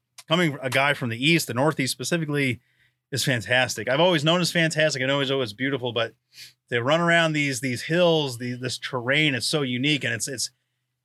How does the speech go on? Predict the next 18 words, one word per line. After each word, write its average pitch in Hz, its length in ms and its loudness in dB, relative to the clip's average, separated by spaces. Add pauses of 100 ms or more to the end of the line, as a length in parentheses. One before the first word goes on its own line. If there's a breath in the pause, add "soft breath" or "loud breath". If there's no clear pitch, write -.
(200)
it 127 160 -8
changes, 131 640 2
man. 120 180 2
It 120 60 -2
goes 139 240 2
from 135 120 -2
being, 139 240 2
like, 123 320 0
super 143 440 -4
nice 131 580 2
and 107 200 -8
calm, 135 440 0
and 110 140 -4
it 107 160 -10
gets - 220 -6
crazy 160 400 0
aggressive 139 420 -2
with 123 200 -2